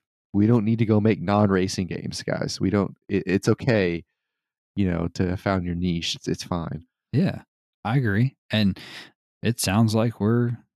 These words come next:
Speaker 2: not going to get smaller games from Housemarque ever again. So get ready for that. Roblox C E O Dave Baszucki, Bazooka, hinted that the
Speaker 1: <laughs>
Speaker 2: creation style game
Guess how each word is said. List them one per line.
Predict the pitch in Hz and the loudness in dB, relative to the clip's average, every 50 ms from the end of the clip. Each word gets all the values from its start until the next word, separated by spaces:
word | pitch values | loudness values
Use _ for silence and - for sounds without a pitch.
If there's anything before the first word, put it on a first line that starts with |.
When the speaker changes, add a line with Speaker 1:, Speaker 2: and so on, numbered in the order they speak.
| _ _ _ _ | _ _ _ _
Speaker 2:
not | - 95 92 98 - - | -2 0 0 0 -2 0
going | 110 110 113 113 117 113 | 2 2 4 6 6 4
to | 104 | 4
get | 95 104 - - | 2 0 0 -2
smaller | - - 98 92 101 110 110 | -2 0 0 2 2 2 0
games | 101 98 92 95 107 107 | 0 0 2 2 2 0
from | - - 120 117 113 101 | 0 2 2 2 2 0
Housemarque | 87 98 92 92 - - - 107 107 107 - | -2 -2 -4 -4 -2 0 0 0 0 2 0
ever | 104 107 113 120 117 | 0 2 2 2 2
again. | 117 104 117 131 131 87 76 78 - - | 2 2 2 2 2 2 -2 -6 -8 -8
So | - 78 76 78 80 78 - _ _ _ _ _ _ _ | -6 -4 -4 -4 -6 -8 -10 _ _ _ _ _ _ _
get | - - | -10 -8
ready | 71 82 87 95 | -6 -4 -4 -4
for | - - 131 | -2 -2 -2
that. | 92 85 87 104 123 - _ - - - - - _ _ _ _ _ _ _ _ _ _ _ _ _ _ _ _ _ _ _ _ _ _ _ | 0 0 -2 -2 -4 -6 _ -20 -20 -20 -20 -20 _ _ _ _ _ _ _ _ _ _ _ _ _ _ _ _ _ _ _ _ _ _ _
Roblox | 117 120 120 127 143 127 139 139 135 139 - - - - | 0 2 2 2 2 2 0 0 0 0 -2 -4 -4 -2
C | - - 139 123 113 110 113 | 0 0 2 2 2 2 2
E | 107 | 2
O | 110 117 117 104 | 2 2 2 2
Dave | 92 85 101 104 123 139 147 151 151 151 143 127 - _ _ _ _ _ _ _ _ _ _ _ | 0 0 0 2 2 4 4 2 2 2 -2 -4 -4 _ _ _ _ _ _ _ _ _ _ _
Baszucki, | - 107 107 98 101 101 113 147 165 - - - - - 98 - _ _ _ _ _ _ _ _ _ | -2 0 0 0 0 4 4 4 4 4 0 -10 -12 -14 -16 -20 _ _ _ _ _ _ _ _ _
Bazooka, | 107 104 101 113 113 101 - - - - - - _ _ _ _ _ _ _ _ _ | -2 0 2 2 2 2 0 -4 -6 -6 -10 -16 _ _ _ _ _ _ _ _ _
hinted | - - 143 156 147 135 107 90 | 2 4 6 6 8 6 4 4
that | 95 95 92 | 2 0 0
the | - 107 101 | 0 -2 -2
Speaker 1:
<laughs> | - | 0
Speaker 2:
creation | - 131 120 113 117 127 135 - - 131 123 | 0 2 2 4 4 4 4 6 6 4 4
style | 131 - - - 131 - - 143 135 131 135 | 4 2 2 2 2 2 2 2 4 2 2
game | 131 113 120 113 113 110 110 110 113 110 | 2 2 2 2 4 4 4 4 2 2